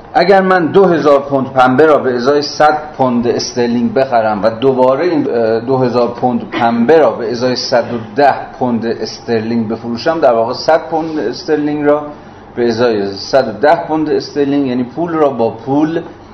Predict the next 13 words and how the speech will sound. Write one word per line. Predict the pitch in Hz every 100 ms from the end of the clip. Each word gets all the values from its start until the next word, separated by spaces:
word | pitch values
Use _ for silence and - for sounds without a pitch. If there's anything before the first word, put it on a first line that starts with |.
| - - -
مبادله | 113 123 117 110 107 107
کردم. | 90 85 85 85
اکنون | 127 - - 190
آشکار | 156 139 185 156
است | 101 -
که | 127
اگر | 143 156 147
قصد | 147 170 170 117
از | 113
طی | 120 110
کردن | 117 107 107 104
این | 117 123 117
بیراهه | 117 107 107 98 117 107